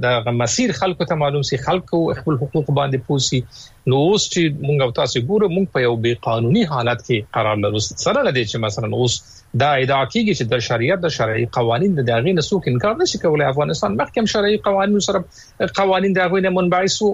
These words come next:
اوس هم شرعي قوانین دي. په دې کې هیڅ مشکل خلک نه لري. اما هغه لیکلي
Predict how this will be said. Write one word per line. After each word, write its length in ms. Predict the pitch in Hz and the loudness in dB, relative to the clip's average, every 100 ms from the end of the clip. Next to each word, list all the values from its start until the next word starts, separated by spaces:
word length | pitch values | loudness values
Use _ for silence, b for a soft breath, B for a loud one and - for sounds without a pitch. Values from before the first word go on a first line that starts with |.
| 208 | 2
اوس 180 | 226 202 | 2 0
هم 160 | 185 - | -4 -2
شرعي 240 | 196 190 185 | 0 0 0
قوانین 380 | 190 185 185 185 | 0 2 0 0
دي. 40 | 180 | 0
په 40 | 165 | 0
دې 60 | 208 | 0
کې 80 | 160 220 | 0 0
هیڅ 220 | - 170 | 0 0
مشکل 220 | - 165 151 | 0 -2 -2
خلک 180 | 143 127 | -2 0
نه 60 | 107 | -2
لري. 160 | 104 101 B B 151 | -4 -8 B B -2
اما 200 | 214 226 202 | 0 0 0
هغه 240 | 135 123 123 | 0 0 0
لیکلي 340 | 113 233 208 | 0 0 -2